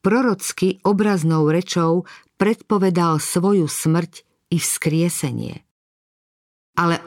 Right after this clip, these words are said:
on hovoril o chráme svojho tela. Židia tieto slová chápali doslovne ako zmienku o Jeruzalemskom chráme. Vo všetkom, čo Kristus povedal, kňazi nemohli nájsť nič,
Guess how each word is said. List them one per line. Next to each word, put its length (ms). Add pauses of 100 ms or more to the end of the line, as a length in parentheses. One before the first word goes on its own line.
on 240
hovoril 560
o 240
chráme 640
svojho 680
tela. 400 (1300)
Židia 480
tieto 240
slová 400
chápali 560
doslovne 800 (160)
ako 240
zmienku 720
o 80
Jeruzalemskom 1040
chráme. 560 (880)
Vo 240
všetkom, 560
čo 160
Kristus 560
povedal, 480 (320)
kňazi 480
nemohli 480
nájsť 480
nič, 340